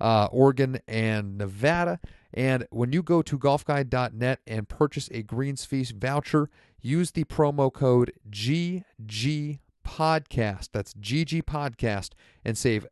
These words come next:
ten percent on any purchase of twenty-five dollars or more. That's G G Podcast for the promo code. All you gotta do is spend twenty-five bucks, which, again, I mean, I think you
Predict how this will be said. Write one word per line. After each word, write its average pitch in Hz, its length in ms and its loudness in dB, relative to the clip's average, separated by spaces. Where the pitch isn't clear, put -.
ten 175 560 -4
percent - 760 0
on 110 160 -2
any 151 240 2
purchase 143 440 2
of 104 120 -8
twenty-five 120 540 -2
dollars 107 320 0
or 117 40 -4
more. 92 180 -6
That's 92 240 -10
G 131 320 -4
G 131 160 -4
Podcast 135 640 -4
for - 80 -6
the 104 80 0
promo 147 340 2
code. 160 300 2
All 117 120 -2
you 117 40 0
gotta 123 140 2
do 127 160 8
is 120 80 4
spend 123 220 0
twenty-five 131 480 0
bucks, 135 300 0
which, - 340 0
again, 127 220 6
I 90 40 -6
mean, 95 220 -12
I 98 40 -12
think 104 180 -8
you - 60 -20